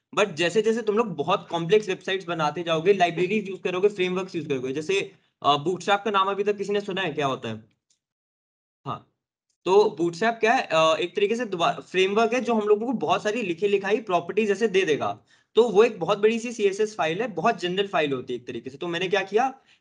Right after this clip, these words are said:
एक एलिमेंट पे गया, मैंने इसको बूटस्ट्रैप में डिक्लेयर कर दिया कि इसकी पैडिंग फ़ाइव पिक्सल होनी चाहिए हर जगह से। तो वो सारे एच वन के ऊपर लग गई, but मुझे चाहिए कि एक एच वन ऐसा चाहिए जिसपे, अ, वो फ़ाइव पिक्सल वाली ना लगे।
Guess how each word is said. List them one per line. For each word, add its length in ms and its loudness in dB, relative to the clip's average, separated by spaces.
एक 240 2
एलिमेंट 440 0
पे 80 6
गया, 180 2
मैंने 280 0
इसको 260 2
बूटस्ट्रैप 500 -2
में 100 0
डिक्लेयर 300 -2
कर 120 -4
दिया 160 4
कि 80 -2
इसकी 180 -6
पैडिंग 340 0
फ़ाइव 240 2
पिक्सल 280 -2
होनी 240 0
चाहिए 240 0
हर 200 0
जगह 240 0
से। 280 -10
तो 180 8
वो 180 4
सारे 320 4
एच 120 0
वन 140 2
के 60 0
ऊपर 160 2
लग 180 -2
गई, 140 -2
but 160 0
मुझे 200 2
चाहिए 200 2
कि 300 -4
एक 180 6
एच 160 0
वन 120 0
ऐसा 240 -2
चाहिए 220 -4
जिसपे, 600 0
अ, 40 -2
वो 340 2
फ़ाइव 220 0
पिक्सल 220 -2
वाली 180 2
ना 220 4
लगे। 340 -4